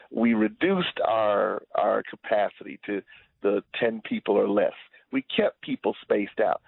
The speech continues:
But I wasn't gonna close Saint John's. But more importantly,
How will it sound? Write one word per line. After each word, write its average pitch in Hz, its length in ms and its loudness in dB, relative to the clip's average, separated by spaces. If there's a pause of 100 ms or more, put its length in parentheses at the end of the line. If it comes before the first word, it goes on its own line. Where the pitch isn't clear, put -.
(140)
But - 100 0
I 139 40 2
wasn't 170 400 -2
gonna 135 200 0
close 127 380 0 (100)
Saint 110 260 -2
John's. 104 340 -2 (600)
But 117 160 0 (120)
more 143 160 2
importantly, 113 640 -2